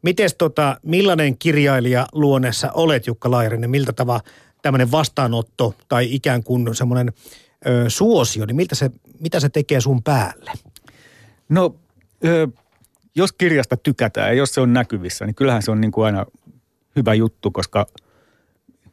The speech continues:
Speaker 2: eihän sitä niinku ensinnäkään seinille ole halunnut kirjoittaa tai mihinkään niinku pöytälaatikkoon, vaan haluaa mielellään, että sille löytyy jotain lukijoita myöskin.
Speaker 1: Mm.
Speaker 2: Ja sit se on kauhean kiva, jos se, se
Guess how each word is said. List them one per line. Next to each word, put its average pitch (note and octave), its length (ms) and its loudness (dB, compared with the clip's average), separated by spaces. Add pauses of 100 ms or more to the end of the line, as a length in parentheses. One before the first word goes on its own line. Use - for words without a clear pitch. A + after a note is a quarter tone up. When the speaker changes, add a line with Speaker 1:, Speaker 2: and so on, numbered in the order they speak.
(140)
Speaker 2:
eihän C3 140 4
sitä A2+ 160 0
niinku A2+ 200 2
ensinnäkään G#2+ 480 0 (640)
seinille B2 480 2
ole G2+ 100 -2
halunnut A2 380 0
kirjoittaa G#2 480 0
tai G#2+ 180 -2
mihinkään G#2+ 360 2
niinku G2+ 160 -2
pöytälaatikkoon, G2+ 1040 -2 (580)
vaan A2+ 280 2 (260)
haluaa A2+ 400 0
mielellään, A2+ 380 2
että - 140 -14
sille A2 240 0
löytyy G#2 300 0
jotain F#2+ 340 -2
lukijoita G#2 480 -4
myöskin. - 460 -4 (320)
Speaker 1:
Mm. G#2 340 -6 (340)
Speaker 2:
Ja A#2 60 -2
sit B2+ 140 2
se C3 100 0
on A#2 80 0
kauhean A2 360 -2
kiva, G#2+ 240 0
jos F#2+ 220 -8
se, - 80 -14 (960)
se A2 180 0